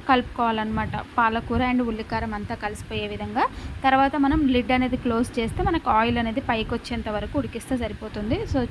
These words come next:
చూసారు కదా, ఇలా దగ్గరికి వచ్చేంత వరకు కూడా మనం పాలకూరని వేయించుకోవాలన్నమాట.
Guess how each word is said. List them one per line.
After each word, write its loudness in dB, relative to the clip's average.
చూసారు -2
కదా, 2
ఇలా 8
దగ్గరికి 2
వచ్చేంత 0
వరకు -2
కూడా -2
మనం 4
పాలకూరని -2
వేయించుకోవాలన్నమాట. 0